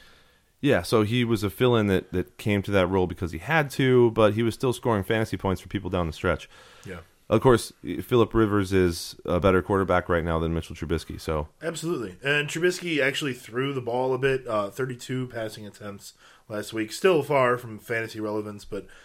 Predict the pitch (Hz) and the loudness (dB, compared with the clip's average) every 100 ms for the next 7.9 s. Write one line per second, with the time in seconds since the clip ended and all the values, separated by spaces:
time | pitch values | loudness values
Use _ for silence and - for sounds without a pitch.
0 | - _ 92 95 90 85 78 _ _ 135 | -20 _ -14 -14 -14 -18 -20 _ _ -6
1 | 135 147 139 120 120 156 147 135 127 120 | -2 -2 -2 -4 -4 -4 0 0 -2 -4
2 | 135 123 120 117 113 110 113 110 113 110 | -6 -4 -2 -2 -4 -4 -4 -4 -2 0
3 | 110 104 98 107 101 98 98 98 _ _ | 0 -2 -6 -10 -10 -12 -18 -20 _ _
4 | _ _ _ - 110 - 127 117 123 120 | _ _ _ -20 -10 -4 -2 -2 -4 -6
5 | 113 120 120 117 165 156 123 120 - - | -6 -4 -4 -2 -2 -2 -2 -8 -20 -18
6 | 123 127 123 127 117 123 117 113 104 92 | -4 -2 0 -2 0 0 0 -2 -6 -6
7 | 107 104 98 98 95 95 85 80 - | -8 -8 -10 -8 -8 -8 -12 -18 -20